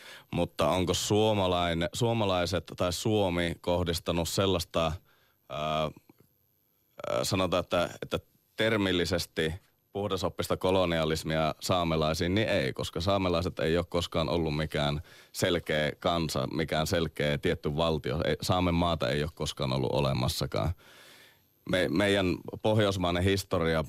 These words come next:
keskittyy aika paljon siihen, että, että jokainen meidän naapuri on vuoron perään vallannut meidät ja meidän vieressä olevat alueet. Ja sitä taistelua on käyty vuosituhat ennen kuin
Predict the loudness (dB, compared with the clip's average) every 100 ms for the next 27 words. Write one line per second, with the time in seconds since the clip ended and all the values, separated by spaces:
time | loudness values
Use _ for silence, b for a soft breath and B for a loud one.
0 | -8 _ _ _ _ -8 -6 -4 -4 0
1 | 2 2 0 -2 0 0 0 0 0 0
2 | 0 -2 -4 -2 -4 -2 0 0 0 0
3 | 0 -2 -4 -2 0 0 0 0 -2 -2
4 | 0 0 2 2 0 -2 -2 0 0 2
5 | 2 0 0 0 0 0 -2 -2 -2 -2
6 | 0 0 -2 -2 -2 -2 -2 -4 -2 0
7 | 0 -2 -2 0 0 0 -2 -2 -2 0
8 | 0 0 -2 -2 -4 -6 -4 0 0 0
9 | -2 -2 -2 -2 -2 -2 -2 -4